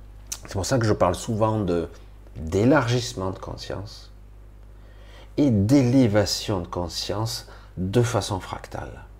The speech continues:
Euh, pendant un temps, et pendant même plusieurs années, j'ai passé mon temps à essayer d'élargir ma conscience pour,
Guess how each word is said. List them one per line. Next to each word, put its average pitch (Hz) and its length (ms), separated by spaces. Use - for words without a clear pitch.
Euh, 82 260
pendant 95 380
un 90 180
temps, 127 520
et 76 60
pendant 80 280
même 82 400
plusieurs 78 460
années, 98 400
j'ai 90 240
passé 117 340
mon 90 220
temps 90 380
à 95 280
essayer 87 640
d'élargir 95 1000
ma 78 120
conscience - 760
pour, 135 260